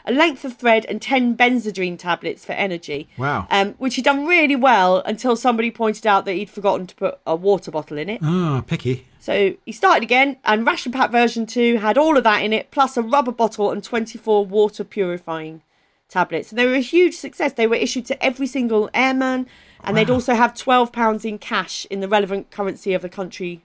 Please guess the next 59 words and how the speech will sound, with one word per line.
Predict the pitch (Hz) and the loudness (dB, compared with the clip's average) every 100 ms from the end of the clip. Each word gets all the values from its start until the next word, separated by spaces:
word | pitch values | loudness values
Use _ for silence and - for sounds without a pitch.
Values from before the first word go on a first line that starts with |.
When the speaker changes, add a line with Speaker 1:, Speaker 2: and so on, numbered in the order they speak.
| - | -12
Speaker 1:
over | 180 170 | -10 -6
which | 170 | -8
they | 180 | -8
might | 165 - | -12 -12
be | |
shot | - 160 - | -14 -16 -16
down. | 151 - _ _ _ - | -16 -18 _ _ _ -16
Speaker 2:
Wow. | 98 90 - _ _ - | -14 -14 -16 _ _ -14
Speaker 1:
Um, | 175 170 | -8 -6
Speaker 2:
So | 170 131 165 | -6 -6 -2
all | 202 | -2
you | |
need | 147 127 | 0 -2
now | 147 - | 0 0
is | 156 | 0
Speaker 1:
yeah. | 127 127 | -2 -4
Speaker 2:
your, | 127 139 | -4 -2
your | 151 | -2
iPhone | - 123 120 | -4 -6 -4
and | 113 | -6
your | 120 | -4
credit | 165 113 | -4 -6
cards, | - 95 101 | -8 -12 -10
isn't | 123 | -10
it, | 92 | -8
really? | 107 92 101 131 _ - | -10 -10 -12 -14 _ -10
I | |
mean | 123 | -8
Speaker 1:
Exactly. | 117 185 - - - | -2 -4 -4 -12 -12
<laughs> | - - _ _ _ _ - | -16 -16 _ _ _ _ 2
There | 320 | 2
was | 320 | 4
actually, | 453 - 339 | 2 2 2
I | - | 2
found | - 359 381 349 | 2 2 2 0
something, | 311 262 | -4 -4
John. | 220 233 220 - | 0 0 0 0
Um, | 240 240 - - | 2 2 0 2
all | 339 359 | 4 4
of | - | 2
these | 311 285 | 2 0
things | - 320 254 202 | 2 2 2 0
that | - | 0
they | 214 | 0
invented, | 208 247 269 - 208 | 0 0 0 -2 0
there | 240 | 0
was | 233 233 | 0 -4
a | |
booklet | - 381 - - 190 151 - | -4 -2 -2 -4 -6 -6 -8
was | 202 | -10
created | - 202 180 180 175 165 175 _ _ | 0 2 0 -4 -8 -8 -8 _ _
that | 233 233 | -6 0
sort | 254 214 | 0 2
of | |
listed | 254 - - 208 | 2 0 -2 0
all | 214 233 226 | 4 4 2
the | 202 214 | 0 0
escape | 202 - 233 247 240 | 0 0 0 0 -6
aids, | 160 131 147 - - | -10 -10 -12 -16 -20